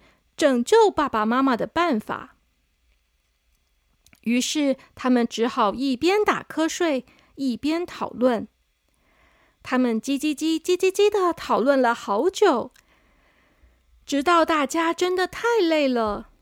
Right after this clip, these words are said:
最后全部都躺在地上睡着了。等他们醒来以后，正是黄昏的时候，天色已经慢慢的变暗了。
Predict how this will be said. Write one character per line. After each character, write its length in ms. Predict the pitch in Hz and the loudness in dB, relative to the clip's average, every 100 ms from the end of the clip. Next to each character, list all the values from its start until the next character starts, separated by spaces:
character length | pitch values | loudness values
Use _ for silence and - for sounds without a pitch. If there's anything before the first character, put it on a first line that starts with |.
| _ _ _ _ | _ _ _ _
最 200 | - 277 | 0 0
后 360 | 247 277 240 220 | 2 0 2 0
全 340 | - 240 226 | -2 -2 0
部 200 | 262 381 | 2 2
都 180 | 349 349 | 2 0
躺 300 | 359 - 220 | -2 -6 -6
在 180 | 302 359 | -2 0
地 220 | 415 370 | 0 0
上 400 | - 302 254 233 | -2 -4 -4 -4
睡 280 | - 269 208 | -6 -4 -4
着 280 | - 180 190 | -4 -6 -2
了。 320 | 233 233 - _ _ _ _ _ _ _ _ _ _ _ _ _ _ _ _ _ _ _ _ | -2 -4 -6 _ _ _ _ _ _ _ _ _ _ _ _ _ _ _ _ _ _ _ _
等 220 | - 220 220 | -6 -4 -4
他 180 | - | -2
们 160 | 262 247 | 0 0
醒 280 | 240 240 202 | -2 -6 -4
来 160 | 202 | -4
以 160 | 269 254 | -4 -6
后， 420 | - 320 302 269 - _ | -2 0 0 -2 -8 _
正 220 | - 415 | -2 -2
是 200 | 381 359 | 0 -2
黄 340 | 311 233 208 262 | -4 -2 -2 -2
昏 240 | 415 440 | 0 2
的 120 | 440 | 2
时 180 | 277 240 | 0 -4
候， 380 | 226 269 226 214 - _ _ _ _ _ _ _ | -2 0 0 -4 -14 _ _ _ _ _ _ _
天 260 | - 269 262 | -4 0 0
色 260 | - 262 | -2 -2
已 160 | 220 180 | -4 -8
经 220 | - 240 | -6 -2
慢 180 | 294 269 | 0 2
慢 200 | 262 233 | 0 -2
的 100 | 180 | -4
变 300 | - 302 233 | -4 -4 -2
暗 300 | 294 339 240 | -2 0 0
了。 260 | 202 - | -4 -10